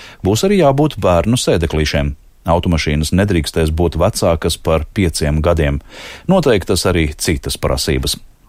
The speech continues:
Jaunie noteikumi stāsies spēkā nākamēnes. Valsts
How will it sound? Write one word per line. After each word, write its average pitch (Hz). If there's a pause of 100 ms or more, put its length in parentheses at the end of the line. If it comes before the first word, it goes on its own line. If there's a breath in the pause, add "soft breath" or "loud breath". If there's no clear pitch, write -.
(160)
Jaunie 135
noteikumi 104
stāsies 78
spēkā 107 (320 loud breath)
nākamēnes. 71 (1800 loud breath)
Valsts 185